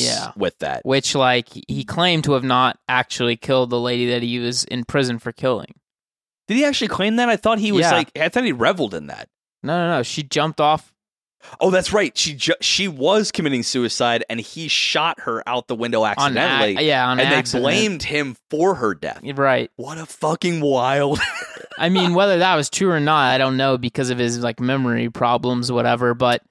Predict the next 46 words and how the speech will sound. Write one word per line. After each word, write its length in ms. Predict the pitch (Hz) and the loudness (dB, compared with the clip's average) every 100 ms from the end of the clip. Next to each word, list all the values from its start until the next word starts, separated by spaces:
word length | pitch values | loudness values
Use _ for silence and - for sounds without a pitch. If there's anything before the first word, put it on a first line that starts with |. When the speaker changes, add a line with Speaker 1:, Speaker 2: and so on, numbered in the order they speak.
| _ - | _ -6
Speaker 2:
True. 500 | - - 107 104 92 | -4 0 2 0 -2
Speaker 1:
it 180 | 139 - | -4 0
does 220 | - 107 | 2 4
Speaker 2:
Facts. 120 | 101 | 2
Speaker 1:
seem 220 | 185 165 151 | 2 2 2
Speaker 2:
Yeah. 60 | |
Speaker 1:
like 440 | 135 127 123 - - | 4 4 2 -2 -10
a 80 | - | -6
situation 720 | - 143 143 135 131 139 127 | -4 -2 2 2 2 0 0
where 340 | 123 120 117 117 | 2 2 2 2
he 140 | 131 | 0
was 100 | 135 | -2
blamed 340 | 123 131 139 | -2 -2 -2
for 80 | 135 | -2
something, 280 | 131 131 127 | -2 0 0
like, 200 | 123 - - | -4 -6 -2
absolutely 480 | 135 - 147 120 - _ - | -2 0 -2 -2 -4 _ -6
freaking 480 | 139 143 131 117 117 _ _ - | -6 -4 -6 -6 -10 _ _ -2
bonkers. 680 | 123 127 131 117 117 120 120 | 0 0 -2 -6 -10 -8 -4
Like, 240 | 117 110 | -4 -4
that's 160 | 143 165 | -4 -2
like 140 | 165 | -2
an 40 | 147 | 0
act 240 | 127 131 127 | 0 0 0
of 40 | |
God. 60 | 135 | 0
Speaker 2:
Astronomically 840 | 127 120 135 127 127 117 131 113 | 2 4 4 2 0 -2 -2 -2
impossible 500 | 101 - 98 - - | -2 -2 -2 -2 -4
Speaker 1:
It's 80 | 170 | -4
like 100 | - | -2
an 60 | 127 | -2
Speaker 2:
for 100 | - | -2
Speaker 1:
act 100 | 147 | -4
of 100 | 139 | -2
God 340 | 135 127 123 | 2 2 0
type 220 | 139 123 | -2 -2
situation, 800 | - 135 - 123 123 123 - 123 | -2 -4 -4 -2 0 0 -2 -2
Speaker 2:
Right, 180 | 120 107 | 2 2
Speaker 1:
right? 160 | 123 127 | 2 2
Speaker 2:
right. 160 | 107 95 | 2 0
Speaker 1:
And 80 | 131 | 0
then 80 | |
you're 260 | 131 131 127 | -2 0 0
just 200 | 120 - | 0 0
like, 260 | 123 120 - - | 0 -2 -6 -14
"Well, 460 | 123 127 123 - | -8 -6 -6 -10